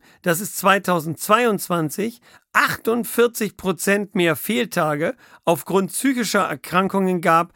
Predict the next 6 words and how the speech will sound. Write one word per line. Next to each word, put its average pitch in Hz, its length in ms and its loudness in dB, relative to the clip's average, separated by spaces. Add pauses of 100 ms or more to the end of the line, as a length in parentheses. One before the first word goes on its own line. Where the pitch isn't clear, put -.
(240)
als 170 260 2
noch 175 160 0
zweitausendzwölf. 156 1300 -2 (1300)
Der 175 160 4
Hauptgrund: 233 800 2
Depression, 214 840 2